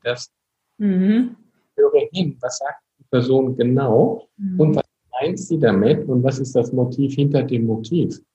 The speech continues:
Speaker 2: Ja. Ja.
Speaker 1: Weil sonst kannst du keine vernünftigen Entscheidungen treffen, wenn du dir deiner wahren Motive nicht bewusst wirst.
Speaker 2: Mhm.
Speaker 1: Ja, handelst du ja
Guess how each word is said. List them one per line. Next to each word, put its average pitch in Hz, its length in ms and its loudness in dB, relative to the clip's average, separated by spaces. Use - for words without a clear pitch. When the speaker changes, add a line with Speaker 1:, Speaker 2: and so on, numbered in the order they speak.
Speaker 2:
Ja. 185 240 -8
Ja. 104 60 -6
Speaker 1:
Weil 123 100 4
sonst 127 300 0
kannst - 300 -4
du 160 80 -4
keine 151 380 2
vernünftigen 147 580 0
Entscheidungen 117 680 -2
treffen, 147 360 -2
wenn 120 160 2
du 131 100 2
dir 117 160 0
deiner 113 240 2
wahren 151 540 -2
Motive 131 600 -2
nicht 135 500 0
bewusst 123 520 -2
wirst. - 320 2
Speaker 2:
Mhm. 185 320 -4
Speaker 1:
Ja, - 220 -10
handelst 147 380 0
du 143 60 4
ja 139 160 4